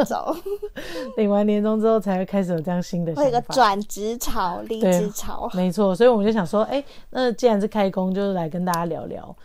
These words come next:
Speaker 1: 大家不是都说什么术业有专攻之类的吗？
Speaker 2: 没错，能够做职，一个职业，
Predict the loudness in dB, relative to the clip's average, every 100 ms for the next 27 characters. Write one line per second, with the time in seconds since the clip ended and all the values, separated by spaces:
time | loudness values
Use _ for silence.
0 | -20 -2 6 8 8 6 6 6 8 6
1 | 4 2 2 2 0 -2 -4 -6 -4 -4
2 | 0 2 2 0 -2 -4 -4 -4 -6 -6
3 | -6 -6 -10 -14 -16 -10 -10 -10 -10 2
4 | 6 6 8 8 8 6 0 2 6 6
5 | 6 2 2 -2 0 4 4 4 -2 2
6 | 4 4 2